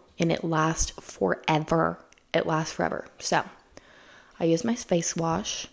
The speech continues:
Then I put some hyaluronic acid on my skin, then some lotion, and then to top it off,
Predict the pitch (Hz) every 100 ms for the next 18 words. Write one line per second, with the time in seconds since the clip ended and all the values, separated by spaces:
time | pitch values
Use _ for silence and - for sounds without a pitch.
0 | - - - 190 180 180 175 - 175 165
1 | - 175 170 - - 165 160 165 170 180
2 | 214 - 175 - 185 180 165 160 - 165
3 | 156 170 208 - _ - - - - -
4 | _ _ - 226 214 247 240 196 180 185
5 | - 190 185 185 - - - - - -
6 | _ _ _ _ _ _ _ _ _ 185
7 | 175 165 190 180 165 170 - - _ -
8 | - 170 165 180 220 180 - - -